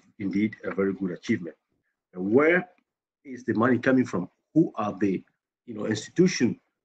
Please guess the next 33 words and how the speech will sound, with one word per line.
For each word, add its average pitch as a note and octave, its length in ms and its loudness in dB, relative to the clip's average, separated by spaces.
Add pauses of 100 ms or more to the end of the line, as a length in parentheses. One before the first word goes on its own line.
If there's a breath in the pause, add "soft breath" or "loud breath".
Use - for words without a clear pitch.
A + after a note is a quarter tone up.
or, G2 180 -8
or, G2+ 160 -2
or, G2+ 220 -2
or, G2+ 200 -4 (140)
I - 100 -8
mean, G#2 120 0
financing A#2 520 0
infrastructure G#2 440 -8
in F#2 100 -12
Africa? G#2+ 280 -8 (1300)
The F#2+ 120 -20
first E3 220 -4
source, - 320 0 (380)
which B2 100 -10
has G#2+ 120 0
been F#2+ 180 -4
consistent, F#2+ 720 -2 (1200)
is - 200 -20
actually A2+ 320 0
the G2 140 -4
African G#2 420 -2
government. F#2 360 -4 (640)
So - 160 -20
African C#3+ 480 0
government, G#2 640 0 (140)
once A#2+ 280 0
more, G#2+ 440 2 (360)
have A#2 240 -6
contributed G2 680 0 (540)
thirty-seven G#2 580 -2
point F#2 200 -6
five F2+ 280 -6
billion C3 380 -2